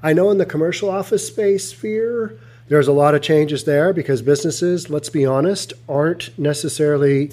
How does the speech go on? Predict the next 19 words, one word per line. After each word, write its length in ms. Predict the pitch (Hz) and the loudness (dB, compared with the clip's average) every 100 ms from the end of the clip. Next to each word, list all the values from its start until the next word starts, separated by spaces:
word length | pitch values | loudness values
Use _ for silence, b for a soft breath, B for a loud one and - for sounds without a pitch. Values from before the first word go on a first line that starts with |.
| - | -6
using 340 | 135 139 143 | -4 -2 0
their 140 | 135 131 | 0 0
office 300 | 135 139 - | 0 -2 -2
space 260 | 147 135 | 0 0
downtown 800 | 123 135 127 120 143 147 220 240 B B B B B B - | 0 -2 -2 -2 0 2 0 -4 B B B B B B -2
'cause 420 | 156 143 139 127 | 2 4 4 0
it's 600 | 170 151 143 - - - - - - - _ - - - - | -2 2 2 2 -8 -10 -14 -20 -20 -20 _ -20 -20 -20 -8
perceived 500 | - 147 160 156 165 | -2 -2 0 0 0
as 80 | 156 | -2
just 200 | - 131 | -4 0
having 300 | 151 143 135 | 2 4 2
way 200 | 135 147 | 0 0
too 120 | 147 | 0
many 200 | 170 147 | 2 0
people 360 | 151 147 147 202 | 0 -2 2 2
in 80 | 135 | 2
a 40 | |
close 280 | - 143 143 | 2 0 0
environment, 640 | 139 127 135 139 185 208 | -2 -2 0 0 0 -2